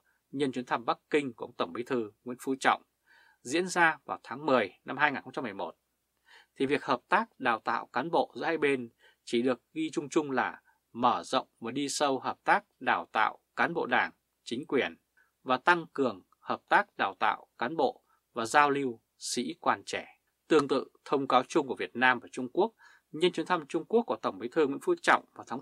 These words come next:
tư năm hai nghìn không trăm mười lăm cũng chỉ ghi chung chung là đi sâu hợp tác về bồi dưỡng, đào tạo cán bộ đảng và chính quyền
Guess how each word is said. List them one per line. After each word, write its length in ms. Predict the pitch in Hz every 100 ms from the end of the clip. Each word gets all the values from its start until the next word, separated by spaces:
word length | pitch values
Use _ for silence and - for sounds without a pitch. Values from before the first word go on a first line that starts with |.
| -
tư 280 | 160 147 131 -
năm 140 | 139
hai 180 | 131 143
nghìn 160 | 123 92
không 160 | -
trăm 120 | 127 135
mười 120 | 87
lăm 340 | 104 123 113 _ _ - _ -
cũng 120 | 220
chỉ 140 | -
ghi 160 | 123 170
chung 160 | 165 175
chung 200 | 185 165
là 280 | 135 98 - _
đi 200 | 160 160
sâu 240 | 139 151 139
hợp 160 | 127 -
tác 300 | - 175 -
về 100 | -
bồi 220 | 104 104 85
dưỡng, 280 | 120 139 214 _ _ -
đào 260 | 127 135 127
tạo 200 | 120 -
cán 180 | 139
bộ 140 | 180 123
đảng 280 | 131 107 82 _
và 100 | 107
chính 240 | 98 117 170
quyền 360 | 139 104 87